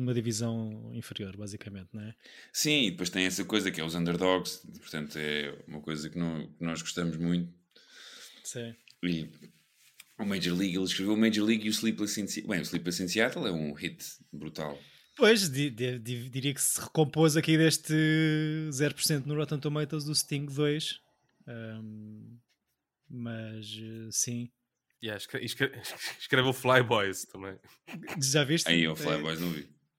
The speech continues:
Speaker 1: <laughs> Não
Speaker 2: Fly
Speaker 1: sei
Speaker 2: Boys
Speaker 1: se vai
Speaker 2: com, com, com o Choras do James Franco?
Speaker 3: Eh,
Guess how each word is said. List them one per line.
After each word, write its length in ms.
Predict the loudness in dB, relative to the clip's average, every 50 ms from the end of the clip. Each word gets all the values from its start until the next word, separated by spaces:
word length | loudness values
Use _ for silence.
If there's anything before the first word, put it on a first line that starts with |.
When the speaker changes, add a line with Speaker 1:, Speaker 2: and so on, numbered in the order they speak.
| _ _ 2
Speaker 1:
<laughs> 1700 | 2 2 2 0 -4 -6 -6 -8 -8 -8 -8 -8 -2 2 2 2 2 0 -2 -2 -2 -4 -6 -8 -8 -8 -8 -6 -6 -6 -6 -8 -10 _ -4
Não 140 | -2 2 4
Speaker 2:
Fly 120 | 8 8
Speaker 1:
sei 80 | 8 8
Speaker 2:
Boys 200 | 8 8 8 8
Speaker 1:
se 40 | 6
vai 140 | 6 6 8
Speaker 2:
com, 180 | 8 6 6 4
com, 380 | 2 4 4 6 6 6 4 2
com 200 | 0 -2 -2 -2
o 20 |
Choras 360 | 0 2 2 2 2 2 0
do 60 | 0
James 220 | 0 0 0 0 0
Franco? 400 | 0 -2 -2 -4 -6 -10 -12 -14 _ _ _ _ _ _ _ _ _ _ _ _ _ _ _ _ -6
Speaker 3:
Eh, 880 | -4 -2 0 0 0 0 -2 -2 -2 -2 -2 -2 -2 -2 -2 -4 -4